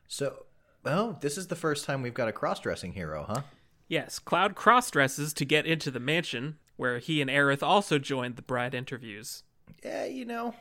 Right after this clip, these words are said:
Speaker 1: I imagine it's probably more comfortable than whatever soldier gear he was wearing.
Speaker 2: He does have, like, very large bolts on his shoulder. I'm
Speaker 1: I
Speaker 2: not
Speaker 1: mean,
Speaker 2: sure of their purpose.
Speaker 1: yeah, a dress is probably more comfortable than that.
Speaker 2: And pigtails.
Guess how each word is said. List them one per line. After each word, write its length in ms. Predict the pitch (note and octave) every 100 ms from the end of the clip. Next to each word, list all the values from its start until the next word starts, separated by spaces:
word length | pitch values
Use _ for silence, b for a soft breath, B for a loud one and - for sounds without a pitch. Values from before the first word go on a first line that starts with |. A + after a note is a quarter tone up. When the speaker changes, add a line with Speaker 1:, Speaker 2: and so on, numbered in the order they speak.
| -
Speaker 1:
I 100 | A3+
imagine 400 | G3+ F3+ E3+ D3
it's 100 | C#3
probably 320 | - D#3 C3+
more 160 | A#2+ A#2+
comfortable 440 | - B2 B2 A2+
than 120 | A2+ A2
whatever 280 | A2 G2+
soldier 400 | G2 - C3 G2+
gear 240 | E2+ F2 F2
he 100 | E2+
was 160 | E2+
wearing. 300 | E2+ F2 G2 G#2 _ -
Speaker 2:
He 120 | B D3
does 300 | D#3 G3+ -
have, 300 | F3+ D#3 C#3+ F#3
like, 260 | D3+ C3+ - _ -
very 360 | D3+ G3 G3
large 440 | E3+ E3 D#3+ C3+ -
bolts 340 | D3 D3 -
on 140 | C3 C3
his 140 | C3+
shoulder. 520 | - B2 G#2+ - - _ - - - _ _ _ - - _ - - -
I'm 180 | C3 C3+
Speaker 1:
I 40 |
Speaker 2:
not 80 | D3
Speaker 1:
mean, 80 | C#3+
Speaker 2:
sure 220 | - C3+
of 120 | C3
their 140 | B2+
purpose. 580 | A#2 A#2 - A#2+ - - - _ _ _ -
Speaker 1:
yeah, 160 | C#3 -
a 60 |
dress 420 | A#2+ B2+ C#3+ C#3+
is 100 | B2+
probably 380 | - C#3+ C3+ C3
more 160 | A#2 A#2
comfortable 480 | - C3+ C#3 G2 E2
than 140 | E2
that. 220 | C#2+ - _ _ _ _ - -
Speaker 2:
And 200 | F3 F3+
pigtails. 600 | G3 G3+ C3+ C3 -